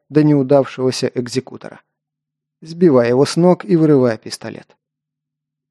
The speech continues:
Послышался звук увесистой плюхи,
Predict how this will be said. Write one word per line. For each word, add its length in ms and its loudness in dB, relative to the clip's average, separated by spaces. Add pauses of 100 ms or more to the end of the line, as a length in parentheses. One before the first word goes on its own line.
(220)
Послышался 720 -4
звук 360 0
увесистой 560 -2
плюхи, 520 -4